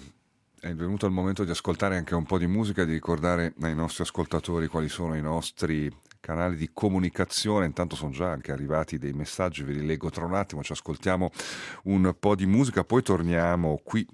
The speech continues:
eh, in studio a parlare dell'area del lockdown, che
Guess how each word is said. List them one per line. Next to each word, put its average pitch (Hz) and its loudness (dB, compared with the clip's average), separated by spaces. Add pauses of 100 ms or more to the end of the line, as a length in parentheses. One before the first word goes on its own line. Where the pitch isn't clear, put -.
(160)
eh, 69 -6
in 78 -2
studio 110 -2
a 82 2
parlare 82 2
dell'area 76 2
del 73 -2
lockdown, 82 2
che 71 -8